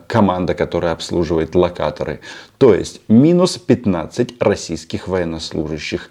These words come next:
И эти пятнадцать военнослужащих летели на, м, этом борту. И не долетели.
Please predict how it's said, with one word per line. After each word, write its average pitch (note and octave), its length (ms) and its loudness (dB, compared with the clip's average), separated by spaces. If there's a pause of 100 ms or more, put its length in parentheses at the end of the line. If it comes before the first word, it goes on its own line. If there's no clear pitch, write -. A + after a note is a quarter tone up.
(100)
И G#2 120 4
эти E2 220 0
пятнадцать E2 680 -6
военнослужащих F#2 920 -4 (480)
летели G#2 600 2 (220)
на, E2 540 -2 (200)
м, F2 260 -2 (260)
этом F2 640 -2 (240)
борту. D#2+ 880 0 (720)
И A2+ 140 8
не B2+ 220 6
долетели. E2+ 1040 2